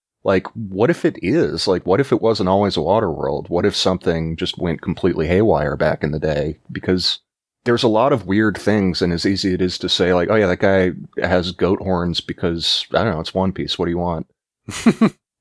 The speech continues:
Speaker 2: Maybe ultimately there will be an answer for, like, why are there so many, like, weird dudes running around?
Speaker 3: <laughs>
Speaker 2: Um, like,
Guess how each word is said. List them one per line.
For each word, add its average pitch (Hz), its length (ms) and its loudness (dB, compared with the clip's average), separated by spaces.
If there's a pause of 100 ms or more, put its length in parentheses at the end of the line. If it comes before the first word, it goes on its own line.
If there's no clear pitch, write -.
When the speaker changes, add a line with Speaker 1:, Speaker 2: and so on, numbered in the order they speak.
Speaker 2:
Maybe 180 380 2
ultimately 202 460 2
there 196 120 2
will 175 220 2
be 226 160 2
an 101 80 4
answer 82 380 0
for, 92 240 0
like, 85 160 0
why 85 160 4
are 113 100 2
there 104 140 2
so 107 200 0
many, 107 180 0
like, 98 160 2
weird 85 440 -2
dudes 101 320 -2
running 80 240 -2
around? 170 460 0
Speaker 3:
<laughs> 214 260 0
Speaker 2:
Um, 175 400 2
like, - 300 0